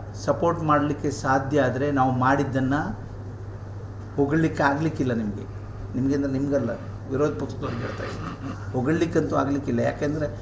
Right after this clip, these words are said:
ಅವ್ರ ಜೀವಮಾನದಲ್ಲಿ ಒಳ್ಳೆ ಸ-, ಒಳ್ಳೇದು ಮಾಡಿದ್ದೂ ಇಲ್ಲ, ಒಳ್ಳೆ ಮಾತಾಡಿದ್ದೂ ಇಲ್ಲ. ಅಂಥ ಕೆಟ್ಟ ರಾಜಕಾರಣ ಮಾಡೋದನ್ನು ಬಂದ್ ಮಾಡಿ, ನ್ಯಾಯ ಕೊಡಿ.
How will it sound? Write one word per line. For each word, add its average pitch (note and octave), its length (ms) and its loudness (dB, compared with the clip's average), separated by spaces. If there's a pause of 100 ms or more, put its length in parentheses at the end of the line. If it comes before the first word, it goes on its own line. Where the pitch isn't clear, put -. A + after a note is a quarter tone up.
(120)
ಅವ್ರ D3+ 160 6
ಜೀವಮಾನದಲ್ಲಿ D#3 560 4
ಒಳ್ಳೆ C#3+ 340 4
ಸ-, - 80 -6 (360)
ಒಳ್ಳೇದು C#3+ 300 6
ಮಾಡಿದ್ದೂ D#3 360 6
ಇಲ್ಲ, E3+ 200 4
ಒಳ್ಳೆ C#3 300 6
ಮಾತಾಡಿದ್ದೂ C3 580 4
ಇಲ್ಲ. A#2 140 -2 (2500)
ಅಂಥ D#3 220 4 (580)
ಕೆಟ್ಟ E3 260 2 (1300)
ರಾಜಕಾರಣ D3+ 480 6
ಮಾಡೋದನ್ನು C3+ 500 4
ಬಂದ್ D#3 300 6
ಮಾಡಿ, A#2+ 200 6
ನ್ಯಾಯ - 1400 -4
ಕೊಡಿ. C3+ 160 2